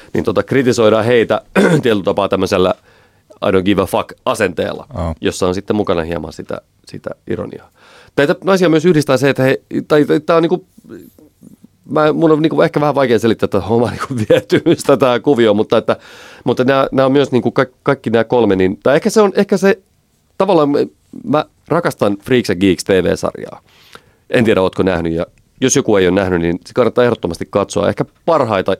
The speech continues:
Speaker 1: jenkkiläisiä nuorisosarjo-, nuorisosarjoja, mitä ikinä tehty. Ehkä paras. Ja musta tuntuu, että jos Freaks and Geeks olisi tehty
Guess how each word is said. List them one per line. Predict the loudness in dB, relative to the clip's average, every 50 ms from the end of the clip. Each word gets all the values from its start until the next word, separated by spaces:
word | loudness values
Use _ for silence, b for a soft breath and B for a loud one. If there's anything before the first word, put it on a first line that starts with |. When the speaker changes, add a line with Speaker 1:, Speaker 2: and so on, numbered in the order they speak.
| _ -6
Speaker 1:
jenkkiläisiä | -4 -4 -4 -4 -4 -4 -4 -4 -6 -6 -8 -8 -8 -4
nuorisosarjo-, | -4 -2 -2 -2 -4 -6 -10 -10 -10 -10 -12 _ -6
nuorisosarjoja, | -2 0 0 0 -2 -4 -6 -6 -6 -4 -4 -6 -6
mitä | -4 -4
ikinä | -4 -2 -2 -4 -4
tehty. | -4 -6 -4 -2
Ehkä | -2 -2 -2 -2
paras. | -2 0 0 0 0 -2 -4 -8 _ B B B B B B B B B B B B
Ja | 2 2
musta | 2 2 2 2
tuntuu, | 2 2 2 2 2 2 2 2
että | 2 2 2
jos | 2 2 0 -4 -14 _ _ _ _ _ _ _ _ _ _ _ _ -4 0
Freaks | 0 0 2 2 0
and | 0 2
Geeks | 4 4 4 2 0 0
olisi | 0 2 2 2 0 -2 0
tehty | 0 0 0 0 -2 _ -4 -4 -4 -4 -4